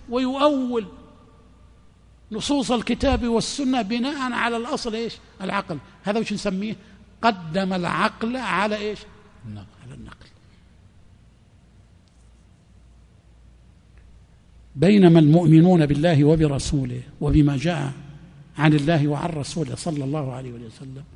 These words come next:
Speaker 1: يقدمون النقل دائمًا على العقل.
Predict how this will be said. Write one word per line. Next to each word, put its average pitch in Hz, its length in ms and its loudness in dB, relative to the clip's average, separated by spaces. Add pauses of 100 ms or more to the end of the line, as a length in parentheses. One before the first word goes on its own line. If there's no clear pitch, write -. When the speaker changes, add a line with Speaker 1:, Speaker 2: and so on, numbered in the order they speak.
(760)
Speaker 1:
يقدمون 127 580 4
النقل 131 440 2
دائمًا 131 420 -4
على 139 240 -4 (920)
العقل. - 320 -14